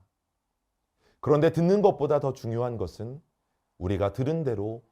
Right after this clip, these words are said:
순종하는 것입니다. 들은 말씀이 귀에만 머무는 것이 아니라, 감동만 받고 끝나는 것이 아니라 순종하는 발걸음으로 이어지는 것. 그것이 설교를 좋은 이야기가 아닌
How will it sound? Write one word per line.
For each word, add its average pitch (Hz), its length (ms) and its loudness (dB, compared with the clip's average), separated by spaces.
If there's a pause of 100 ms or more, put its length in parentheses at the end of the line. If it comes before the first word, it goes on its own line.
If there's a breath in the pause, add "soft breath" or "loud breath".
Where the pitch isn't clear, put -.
순종하는 160 680 -6
것입니다. 85 500 -12 (1160)
들은 185 280 4
말씀이 143 480 2
귀에만 131 420 0
머무는 151 340 0
것이 139 220 0
아니라, 92 440 -6 (460)
감동만 180 560 4
받고 143 340 0
끝나는 160 340 -2
것이 131 220 -4
아니라 90 400 -8 (520)
순종하는 113 580 -4
발걸음으로 135 720 -2
이어지는 110 560 -6
것. 80 160 -14 (920)
그것이 90 300 -6
설교를 139 640 -2 (260 soft breath)
좋은 185 400 4
이야기가 113 460 -2
아닌 78 320 -8